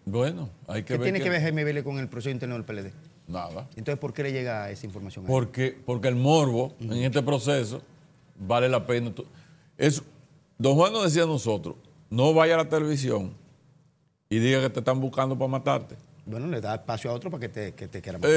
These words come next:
Speaker 1: Exacto, es lo mismo, que quién sabe quién lo trajo.
Speaker 2: Ujú. ¿No sos un ente de su partido?
Speaker 1: No, no, no. Yo considero que quien lo hizo cometió un error,
Speaker 2: Ujú.
Speaker 1: porque se le cayó de una vez.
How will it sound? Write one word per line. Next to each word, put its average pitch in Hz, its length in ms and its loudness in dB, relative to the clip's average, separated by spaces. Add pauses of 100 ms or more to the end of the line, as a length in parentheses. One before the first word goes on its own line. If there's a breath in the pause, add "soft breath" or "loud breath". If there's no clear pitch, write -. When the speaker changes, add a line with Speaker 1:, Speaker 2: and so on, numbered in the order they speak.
(100)
Speaker 1:
Exacto, 135 380 2
es 165 40 -2
lo 202 100 -2
mismo, 202 520 -2
que 151 120 -4
quién 190 220 -2
sabe 175 260 4
quién 151 140 -2
lo 135 100 -2
trajo. 117 280 2 (120)
Speaker 2:
Ujú. 98 280 -10 (1080)
¿No 131 200 -2
sos 175 200 -2
un 175 140 0
ente 170 160 -2
de 165 80 -2
su 165 120 -4
partido? 165 400 -4 (1040)
Speaker 1:
No, 92 160 -8
no, 90 140 -10
no. - 220 -14 (240)
Yo 98 200 -6 (260)
considero 110 600 -6
que 98 140 -8 (1120)
quien 107 180 -2
lo 104 160 -2
hizo 113 400 -2 (1000)
cometió 101 360 -4
un 117 80 0
error, 110 240 0
Speaker 2:
Ujú. 95 680 -14
Speaker 1:
porque 101 180 -6
se 107 120 -6
le 101 80 -4
cayó 104 300 -4
de 104 80 -6
una 104 120 -6
vez. 120 140 -8